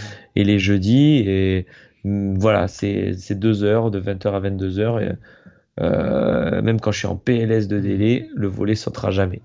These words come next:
Speaker 1: tu vois.
Speaker 2: T'en as autant
Speaker 1: Alors
Speaker 2: besoin
Speaker 1: que
Speaker 2: que
Speaker 1: le
Speaker 2: le
Speaker 1: reste
Speaker 2: dessin ?
Speaker 1: Pardon ?
Speaker 2: T'en as autant besoin que le dessin ?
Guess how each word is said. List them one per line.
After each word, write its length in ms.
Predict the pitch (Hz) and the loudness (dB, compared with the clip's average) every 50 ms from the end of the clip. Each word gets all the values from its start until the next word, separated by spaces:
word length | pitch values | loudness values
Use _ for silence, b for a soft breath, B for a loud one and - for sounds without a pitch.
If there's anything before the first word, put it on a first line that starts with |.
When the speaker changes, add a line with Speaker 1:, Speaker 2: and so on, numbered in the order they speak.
| _ _ | _ _
Speaker 1:
tu 120 | _ - - | _ -10 -8
vois. 180 | 92 - - _ _ _ _ B B B B B B B B | -8 -8 -10 _ _ _ _ B B B B B B B B
Speaker 2:
T'en 100 | 135 135 | -6 -6
as 60 | 143 | -4
autant 60 | 147 | -2
Speaker 1:
Alors 140 | - 117 - | -2 -2 0
Speaker 2:
besoin 120 | 147 - | 0 -2
Speaker 1:
que 40 | 107 | 0
Speaker 2:
que 40 | 104 | 0
Speaker 1:
le 20 | |
Speaker 2:
le 60 | - | 2
Speaker 1:
reste 160 | 135 143 139 - | 0 0 -2 -6
Speaker 2:
dessin ? 140 | 170 190 - _ _ _ _ _ _ _ _ _ _ _ _ _ _ _ | -12 -14 -14 _ _ _ _ _ _ _ _ _ _ _ _ _ _ _
Speaker 1:
Pardon ? 320 | - 123 127 131 151 214 214 - | -4 -2 -2 -2 -2 -6 -8 -14
Speaker 2:
T'en 140 | - 120 123 | -14 -14 -14
as 60 | - | -10
autant 240 | - 135 135 151 151 | -10 -10 -10 -8 -8
besoin 200 | 139 135 135 139 135 | -8 -8 -10 -10 -10
que 60 | - | -12
le 60 | 135 | -12
dessin ? 300 | 120 120 - - 156 185 | -12 -12 -14 -14 -18 -20